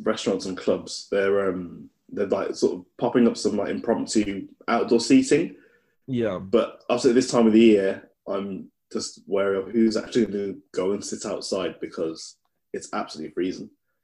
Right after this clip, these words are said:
Speaker 2: White
Speaker 1: Um,
Speaker 2: people will.
Speaker 1: um, um, when it's not freezing, it's co-, it's raining. Like, so, <laughs> like, it's 'cause,
Speaker 2: <laughs>
Speaker 1: 'cause you haven't, um, let me think, you've not visited me since I moved flat. Um, but where we are, it's literally, you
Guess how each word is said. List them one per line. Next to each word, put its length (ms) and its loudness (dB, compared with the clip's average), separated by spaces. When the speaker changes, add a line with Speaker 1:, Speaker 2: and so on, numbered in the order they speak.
Speaker 2:
White 280 -2
Speaker 1:
Um, 40 -6
Speaker 2:
people 280 -6
will. 320 -6
Speaker 1:
um, 320 0
um, 160 2
when 120 6
it's 160 4
not 240 -2
freezing, 340 2
it's 120 -10
co-, 160 -10
it's 180 -2
raining. 460 -2
Like, 180 -4
so, 140 0
<laughs> 20 6
like, 1160 2
it's 160 6
'cause, 500 0
Speaker 2:
<laughs> 140 0
Speaker 1:
'cause 140 2
you 80 8
haven't, 320 2
um, 500 4
let 120 0
me 60 -4
think, 160 -2
you've 120 -2
not 260 -6
visited 340 2
me 80 6
since 200 -2
I 40 0
moved 380 4
flat. 380 -4
Um, 480 -8
but 120 2
where 180 6
we 180 6
are, 220 -2
it's 160 -4
literally, 500 -8
you 200 -10